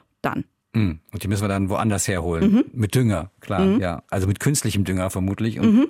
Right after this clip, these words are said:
Speaker 2: wo kommen denn da eigentlich die Nährstoffe dann her?
Speaker 1: Also bei Phosphor und Kalium ist es so, dass wir die bergbaumäßig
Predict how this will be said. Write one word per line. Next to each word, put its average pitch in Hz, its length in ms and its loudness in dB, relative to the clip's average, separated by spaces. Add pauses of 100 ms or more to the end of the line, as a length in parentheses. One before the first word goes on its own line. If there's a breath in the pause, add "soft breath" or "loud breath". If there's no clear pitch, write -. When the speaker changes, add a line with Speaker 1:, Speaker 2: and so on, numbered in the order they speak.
Speaker 2:
wo 117 100 -4
kommen 139 220 0
denn 123 160 0
da 117 200 -2
eigentlich 117 260 -2
die 104 100 -2
Nährstoffe 87 480 -4
dann 92 140 -2
her? 110 180 -2 (340 loud breath)
Speaker 1:
Also 196 180 0
bei 196 120 0
Phosphor 233 460 -2
und 190 100 2
Kalium 247 380 0
ist 226 120 -2
es 226 120 0
so, 208 80 0
dass 190 240 -2
wir 185 100 2
die 180 160 -2
bergbaumäßig 165 760 0